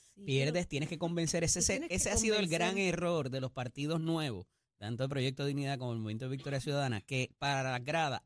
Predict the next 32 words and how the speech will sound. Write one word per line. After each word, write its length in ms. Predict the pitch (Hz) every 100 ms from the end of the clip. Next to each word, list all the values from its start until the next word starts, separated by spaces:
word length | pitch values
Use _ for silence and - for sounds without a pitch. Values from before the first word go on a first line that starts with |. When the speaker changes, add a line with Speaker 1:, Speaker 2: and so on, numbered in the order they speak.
| -
Speaker 2:
antes 460 | 285 233 - 202
de 200 | 170 180 - -
comenzar 480 | 165 160 185 185 - _ _
sus, 460 | - 156 151 - -
eh, 400 | 139 131 123 120 117 117
sus 160 | 143
escaños, 400 | 135 185 160 117
de 40 | 110
tomar 220 | 123 147
sus 120 | 180
escaños, 420 | 180 - 175 120 110
decían, 300 | 110 131 143
"Yo 80 | 120
voy 100 | 135
a 60 |
convencer 360 | 143 175 180 208
a 60 | 202
todo 100 | 240
el 60 |
mundo, 360 | 247 277 262 220
yo 100 | 160
tengo 120 | 170
un 60 | 180
programa 300 | 202 208 220
de 40 | 233
gobierno 300 | 233 240 240
tan 180 | 233
bueno 400 | 233 302 311 233 - - _
que 100 | 165
a 80 | -
todos 280 | 269 262
los, 120 | 233